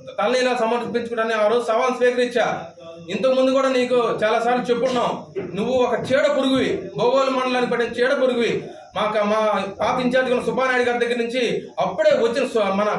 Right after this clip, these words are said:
క-, కావ్య కృష్ణారెడ్డి గారి మీద, కండవాల కృష్ణారెడ్డి, చూసావా ఈరోజు మా కృష్ణారెడ్డి గారి సంగతి చూసావా? నీకు నిద్ర పట్టదు. మీ ఎమ్మెల్యే గారు వెళ్ళిపోయినట్టున్నారు బెంగళూరుకి. నేనేం చెప్పదలుచుకున్నానంటే, ఆఖరిగా ఒక మాట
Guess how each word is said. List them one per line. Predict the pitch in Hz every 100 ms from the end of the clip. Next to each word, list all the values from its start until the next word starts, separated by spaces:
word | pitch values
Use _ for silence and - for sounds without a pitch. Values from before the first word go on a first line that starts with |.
| -
క-, | 208 160 - - - 208
కావ్య | 247 -
కృష్ణారెడ్డి | - 285 269 262 247
గారి | 240
మీద, | 233 208 - - -
కండవాల | 214 262 269 240
కృష్ణారెడ్డి, | 226 247 226 214 - - - - 254
చూసావా | 269 269 262
ఈరోజు | 247 254
మా | 247 240
కృష్ణారెడ్డి | 226 269 262 247
గారి | 247
సంగతి | 233 254 262
చూసావా? | 254 262 240 269 294 - - 180
నీకు | 220
నిద్ర | 220 262
పట్టదు. | 262 254 240 240 240 - 175 170
మీ | 190
ఎమ్మెల్యే | 208 254 262
గారు | 247
వెళ్ళిపోయినట్టున్నారు | 247 226 247 262 247 240 220
బెంగళూరుకి. | 220 233 233 220 220 220 214 214 - - - _ 156
నేనేం | 190 208 269
చెప్పదలుచుకున్నానంటే, | 262 262 247 240 233 220 233 226
ఆఖరిగా | 214 220 233 247 226 - - - - _ -
ఒక | 185 226
మాట | 208 233